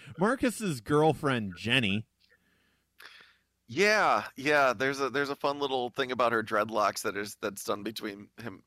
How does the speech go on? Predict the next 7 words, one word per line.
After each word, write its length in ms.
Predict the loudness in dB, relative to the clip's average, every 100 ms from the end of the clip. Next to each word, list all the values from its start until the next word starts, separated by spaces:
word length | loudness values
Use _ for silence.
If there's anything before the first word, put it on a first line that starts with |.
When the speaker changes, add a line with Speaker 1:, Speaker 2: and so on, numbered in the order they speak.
| -4
Speaker 2:
uh, 200 | -2 0
Marcus 360 | 0 -4 -6
and 100 | -14
Sarah. 400 | -6 -2 0 0 -4 -20 -20 _
Um, 380 | 0 2 2 2
but 220 | 2 0 0 _ _ _ _ _
Speaker 1:
Yeah. 100 | -20